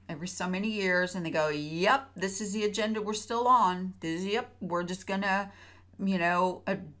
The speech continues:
adapt this a little bit or add some more stuff to it."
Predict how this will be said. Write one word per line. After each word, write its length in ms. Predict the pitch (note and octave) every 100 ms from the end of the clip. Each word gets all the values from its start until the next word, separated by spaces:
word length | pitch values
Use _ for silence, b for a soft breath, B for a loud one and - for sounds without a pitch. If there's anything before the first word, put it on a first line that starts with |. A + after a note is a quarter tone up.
| - -
adapt 520 | F3+ F#3 F3+ F#3+ -
this 220 | F3+ F3
a 60 | F#3
little 300 | F#3 F3+ F3+
bit 440 | F3+ E3+ F3 E3+
or 340 | D#3+ D#3 D#3+ F3
add 320 | - F3 F3+
some 180 | - F#3+
more 160 | E3 E3+
stuff 500 | - - G3+ G3+ -
to 220 | G3 D#3
it." 220 | D#3+ -